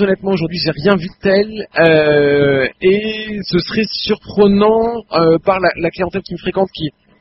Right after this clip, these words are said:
euh, on va peut-être en parler un peu plus tard, mais, euh, plutôt dans l'esprit décontracté, pour un lieu pour s'amuser, un lieu de divertissement,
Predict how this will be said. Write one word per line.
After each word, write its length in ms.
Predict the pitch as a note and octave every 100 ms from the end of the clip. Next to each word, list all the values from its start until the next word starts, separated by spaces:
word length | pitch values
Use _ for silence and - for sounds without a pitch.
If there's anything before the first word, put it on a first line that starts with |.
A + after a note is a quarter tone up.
| _
euh, 420 | B2+ C3+ C3+ C3 B2+
on 60 |
va 60 | C3+
peut-être 180 | - D3+
en 60 |
parler 200 | D3 D3+
un 60 | C#3+
peu 100 | D#3
plus 140 | -
tard, 160 | G3+ F#3+
mais, 140 | E3 - _ _ -
euh, 360 | D3 D3 C#3+ C#3 _ _ _ _ -
plutôt 540 | F#3+ G3 - A3 A3
dans 160 | G3+ F3+
l'esprit 840 | E3+ F3 F3 - - - G3 G3 E3+
décontracté, 960 | - F#3 F3+ - - G3 G3 G3+ G3+ _
pour 180 | F3 D3
un 60 |
lieu 100 | E3+ G3
pour 120 | D#3+
s'amuser, 560 | F3+ E3 D3+ C#3+ D#3
un 40 | D3+
lieu 120 | C#3+
de 60 | -
divertissement, 800 | C#3+ D3+ - C#3+ - D3 F3